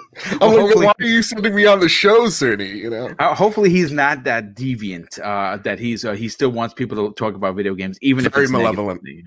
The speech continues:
Speaker 1: Uh, we'll, we'll, we'll see. We'll see. Uh, last up, you know him as someone that is not afraid to tell it like it is. He is someone that I consider to be almost family because we've never actually met, and hopefully that will change one day. Please welcome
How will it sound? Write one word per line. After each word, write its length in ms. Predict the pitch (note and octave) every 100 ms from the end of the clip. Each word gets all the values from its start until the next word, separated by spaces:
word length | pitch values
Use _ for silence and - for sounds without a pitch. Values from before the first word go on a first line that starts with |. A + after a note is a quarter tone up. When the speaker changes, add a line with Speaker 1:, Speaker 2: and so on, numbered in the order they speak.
| D#2
Speaker 1:
Uh, 80 | F2+
we'll, 160 | B2+ F3+
we'll, 100 | F#3
we'll 100 | F3+
see. 280 | - A2 F2+
We'll 180 | A2 B2+
see. 340 | A2 F#2+ F#2 - - -
Uh, 140 | C3
last 380 | D#3 G#3 D4 -
up, 160 | A3+ F3+
you 140 | C4+
know 240 | F4 D4+ A3
him 260 | F3 D#3 -
as 200 | B2 A#2+
someone 680 | - C3+ A#2+ G2 F#2+ F#2 F#2 _ - -
that 280 | B2 A2+ G#2+
is 260 | B2+ A#2 A#2
not 220 | E3 B3+
afraid 800 | A#3+ - C3+ C#3 F#2+ D2+ D2 - _ _ -
to 80 |
tell 280 | A#2+ C#3 B2+
it 60 | A2+
like 200 | A2+ G2
it 80 | G2
is. 300 | F2+ D#2 -
He 300 | - A#3+ B3
is 180 | A#3 -
someone 500 | A#3+ A3+ G#3+ G3 F#3+
that 100 | F3+
I 60 |
consider 400 | F3 F3 D#3 D#3
to 120 | C#3
be 360 | D3 D#3 D3+ - _ _ -
almost 520 | A#3+ E4+ C4 C#3 -
family 380 | F3+ A#3+ B2+ A2
because 240 | A#2+ B2+
we've 120 | C#3 E3
never 200 | G3 E3+
actually 360 | D#3+ D3 C#3
met, 180 | B2+ D3+
and 80 | A#2+
hopefully 560 | E3 F#3+ - C#3+ -
that 260 | A2 B2+ D3
will 160 | C#3+ B2+
change 520 | - D#3 D#3+ C#3+ A#2
one 280 | A#2+ C3 A#2+
day. 380 | C3 B2 G#2+ - - - -
Please 340 | G#3+ B3 -
welcome 480 | F3 F3 E3+ A2+